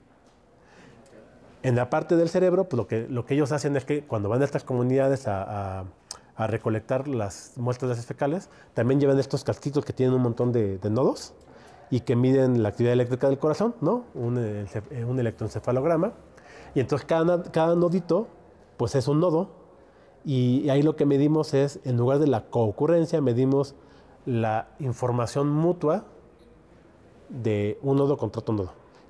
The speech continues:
que se parece mucho, pero es mejor nuestra métrica que una matriz de correlaciones. Entonces tenemos la matriz de información mutua y de la misma manera, ahora,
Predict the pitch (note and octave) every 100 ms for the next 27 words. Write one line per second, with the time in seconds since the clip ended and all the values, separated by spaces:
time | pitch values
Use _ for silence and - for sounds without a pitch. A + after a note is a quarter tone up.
0 | - B2+ C3+ B2+ C3+ D#3+ E3+ E3+ E3 -
1 | - A2+ A#2 A#2+ A#2+ C#3 C3 B2+ A#2 B2+
2 | C3 B2+ B2 F3 - - - - - B2
3 | A2 G#2+ A#2+ B2+ C3 A#2 G#2+ A#2+ A#2 -
4 | G#2+ A2+ A2 D3 B2+ - - - A2 -
5 | A#2 C3 C3+ A2+ A2 C3+ C#3+ C#3 B2 -
6 | A2 A2 D#3+ F3 F3 F#3 - - - -
7 | C3 A#2+ A#2+ D#3+ F3 D#3+ D#3+ E3+ F3+ -
8 | A#2+ A#2 -